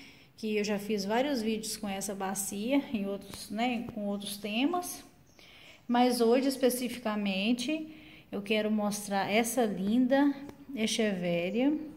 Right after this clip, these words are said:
e falar sobre ela. Olha as folhas como é grossa,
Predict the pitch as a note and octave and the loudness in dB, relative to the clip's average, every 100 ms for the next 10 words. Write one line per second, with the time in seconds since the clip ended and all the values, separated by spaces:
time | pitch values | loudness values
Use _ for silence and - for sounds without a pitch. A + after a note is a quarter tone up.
0 | - - - - - - G#3+ A#3 G#3 G#3+ | -18 -20 -20 -20 -12 -8 2 4 4 0
1 | - A3 B3 B3+ E3 D3 F3+ G3+ G#3+ A3+ | 0 0 0 0 0 -4 -10 -2 2 4
2 | B3 - - G3 G3 F#3+ - G3+ G3+ G3 | 2 0 -2 -2 -2 -4 -4 -2 2 2
3 | F#3 F3+ - - - - - F3+ G#3 G3+ | 0 -4 -8 -16 -20 -16 -12 0 4 6
4 | G3 A#3 - D4+ | 6 4 0 -2